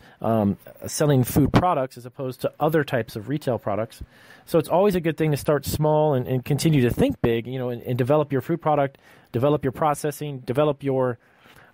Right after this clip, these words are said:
business skills, and then going into a commercial facility obviously would be the next step up. So, um, one of the biggest things, the interesting things about the cottage food laws in Texas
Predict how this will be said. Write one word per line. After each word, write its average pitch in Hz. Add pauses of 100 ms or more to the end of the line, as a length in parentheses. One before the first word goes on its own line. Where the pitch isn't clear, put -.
(100)
business 151
skills, 143
and 143
then 151
going 151
into 131
a -
commercial -
facility 131
obviously 123
would 117
be 110
the 101
next -
step - (220)
up. 131 (1300)
So, 170 (720)
um, 156 (260)
one 170
of 339
the 262
biggest 170
things, 156
the 151
interesting 208
things 147
about 135 (100)
the 123
cottage 190
food 208
laws 127
in 139
Texas -